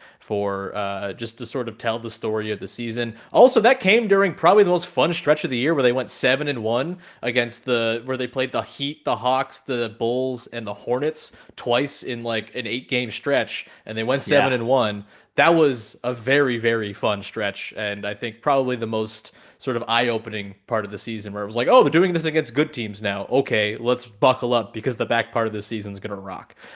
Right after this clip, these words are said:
Speaker 2: And
Speaker 1: Um,
Speaker 2: specifically, that
Speaker 1: yeah.
Speaker 2: stretch was, uh, five games in seven nights.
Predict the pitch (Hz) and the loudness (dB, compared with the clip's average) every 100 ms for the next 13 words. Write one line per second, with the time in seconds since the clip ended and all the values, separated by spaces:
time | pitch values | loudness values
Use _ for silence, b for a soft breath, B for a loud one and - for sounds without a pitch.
0 | B - 117 127 127 120 151 143 147 208 | B 4 8 10 8 6 6 6 6 6
1 | - 180 113 123 - - 131 120 - 123 | 6 6 6 4 2 2 4 4 0 -2
2 | 110 110 104 92 90 - 117 101 95 95 | 2 4 4 0 -10 -10 -2 2 2 2
3 | 107 107 107 110 107 101 98 - 104 98 | 4 4 4 0 0 -2 -4 0 2 2
4 | 95 113 - - | 0 0 -2 -12